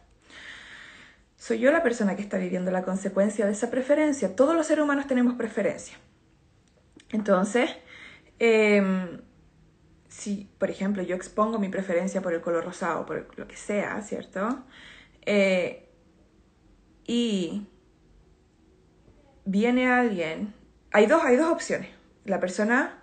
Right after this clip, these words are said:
una persona que diga, "Ok, a la Mariana le gusta el rosado".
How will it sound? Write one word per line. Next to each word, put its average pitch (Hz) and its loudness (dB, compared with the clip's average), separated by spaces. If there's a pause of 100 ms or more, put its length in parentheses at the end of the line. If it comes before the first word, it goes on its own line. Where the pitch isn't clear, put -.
(140)
una 226 -2
persona 226 0
que 202 0
diga, 202 0 (580)
"Ok, 415 0 (640)
a - 0
la 196 4
Mariana 202 0
le 202 0
gusta 202 -2
el 185 -6
rosado". 196 -6